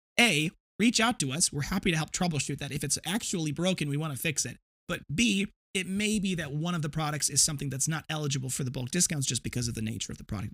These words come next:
itself. I can only think of the add additional engraving right now. It's the only one I can think of that's like that, but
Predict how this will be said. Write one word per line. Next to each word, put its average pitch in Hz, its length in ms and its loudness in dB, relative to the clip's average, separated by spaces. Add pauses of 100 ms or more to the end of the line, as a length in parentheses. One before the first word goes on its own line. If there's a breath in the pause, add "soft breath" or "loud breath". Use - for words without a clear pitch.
itself. - 400 2 (560)
I 156 80 2
can - 260 8
only 208 340 6
think 143 340 -2
of 135 280 -6 (200)
the 147 120 -2
add 143 180 -2
additional 135 400 -2
engraving 123 480 -2
right 120 200 -2
now. 123 320 -2
It's - 140 2
the 131 140 -4
only 185 240 2
one 165 140 0
I 147 40 0
can 139 140 -2
think 131 200 -2
of 123 80 -6
that's 113 200 0
like 120 180 -6
that, 117 240 -8
but 170 140 -2